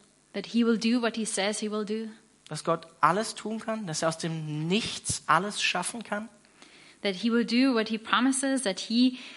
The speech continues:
Speaker 1: can do nothing, that he can do something out of nothing?
Speaker 2: Gott kann Elisabeth, einer alten Frau,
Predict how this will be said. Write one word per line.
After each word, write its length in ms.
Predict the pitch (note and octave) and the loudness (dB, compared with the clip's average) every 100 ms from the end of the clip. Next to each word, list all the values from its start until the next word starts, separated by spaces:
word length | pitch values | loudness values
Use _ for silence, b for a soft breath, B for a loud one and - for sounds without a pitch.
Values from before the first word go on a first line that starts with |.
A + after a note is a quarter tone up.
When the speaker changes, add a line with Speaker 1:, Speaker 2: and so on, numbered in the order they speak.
| B | B
Speaker 1:
can 140 | - A3 | 4 6
do 100 | A3+ | 6
nothing, 480 | G3 A3+ C#4 B3 - - - | 6 2 2 0 -2 -18 -8
that 160 | - G3 | -2 -2
he 220 | G3 B3 | 2 2
can 160 | B3+ A3 | 4 4
do 80 | A3+ | 4
something 440 | - A3 B3 A#3+ | 4 2 4 2
out 100 | G3 | 2
of 120 | F#3+ | 0
nothing? 460 | F#3 G3 A#3 B3 B3 - - _ | -2 0 2 4 2 -4 -20 _
Speaker 2:
Gott 200 | - E3 | -4 -2
kann 180 | - F3+ | 0 0
Elisabeth, 600 | F3 E3+ G#3+ A#3+ F3+ D#3 | 2 2 4 4 2 0
einer 220 | D#3 D#3+ D3+ | 2 2 4
alten 260 | F3+ F3+ | 2 2
Frau, 440 | D#3 - E3+ F#3 | -8 -2 -2 -2